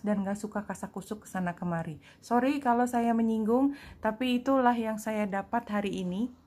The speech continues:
ya. Kita tidak sedang ngomongin orang lain, tapi kita ngomong tentang diri sendiri. Dan itu caranya adalah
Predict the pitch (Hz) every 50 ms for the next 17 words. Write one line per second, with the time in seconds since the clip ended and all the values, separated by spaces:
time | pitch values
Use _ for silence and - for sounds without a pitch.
0 | _ _ _ - 190 196 190 202 226 226 - - - _ _ - 240 240 254 269
1 | 269 277 262 254 220 208 220 220 208 - - 220 214 220 226 226 220 214 214 208
2 | 208 202 208 208 214 202 - - 196 202 202 202 202 208 214 214 240 247 254 269
3 | 277 277 277 - _ _ _ _ _ - 226 233 226 254 247 247 254 254 254 247
4 | 240 220 220 220 240 247 240 240 233 214 208 214 214 208 202 202 196 202 202 -
5 | 226 220 208 208 208 185 175 170 165 - - - - - - - - 226 226 220
6 | 214 226 - 277 277 277 269 247 233 220 220 226 240 254 269 247 233 220 208 214
7 | 208 226 240 247